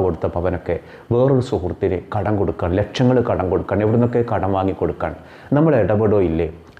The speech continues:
ഈ ഒരു അർത്ഥത്തിലല്ലേ ഈ വിഷയത്തിന് അഡ്രസ്സ് ചെയ്യേണ്ടത്? പകരം ഇവിടെ നടക്കുന്നത് എന്താണ്? ആൾക്കൂട്ട വിചാരണ, അല്ലെങ്കിൽ അതിനങ്ങോട്ട് ഭീകരവാദമാണ്, ഭർത്താവല്ലാത്ത ഒരാളോട് സംസാരിക്കാൻ പാടില്ല. ഈ ഒരു റസീന എന്ന പേരുള്ള ഈ നാൽപത് വയസ്സുള്ള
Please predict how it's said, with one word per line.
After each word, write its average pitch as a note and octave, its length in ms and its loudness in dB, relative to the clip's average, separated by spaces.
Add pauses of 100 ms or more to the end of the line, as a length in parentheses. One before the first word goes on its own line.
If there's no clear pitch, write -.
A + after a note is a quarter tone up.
ഈ G3 120 4
ഒരു E3+ 100 4
അർത്ഥത്തിലല്ലേ A2 580 0
ഈ - 100 2
വിഷയത്തിന് F#2+ 380 -4
അഡ്രസ്സ് E2+ 340 -2
ചെയ്യേണ്ടത്? F2 400 2 (420)
പകരം F3 360 4
ഇവിടെ B2+ 280 2
നടക്കുന്നത് G#2 500 -2
എന്താണ്? E2 320 -2 (200)
ആൾക്കൂട്ട A2 420 0 (120)
വിചാരണ, F2 400 -2 (540)
അല്ലെങ്കിൽ G#2 360 2 (300)
അതിനങ്ങോട്ട് G#2+ 520 2
ഭീകരവാദമാണ്, G#2+ 880 2 (100)
ഭർത്താവല്ലാത്ത A2+ 680 0
ഒരാളോട് G2 320 0
സംസാരിക്കാൻ G2 600 -2
പാടില്ല. F2 280 0 (680)
ഈ - 20 4 (120)
ഒരു D#3 160 4
റസീന C3 420 0
എന്ന C3+ 160 0
പേരുള്ള A2 240 0 (140)
ഈ G#2+ 40 2 (120)
നാൽപത് G2 400 2
വയസ്സുള്ള G2 260 0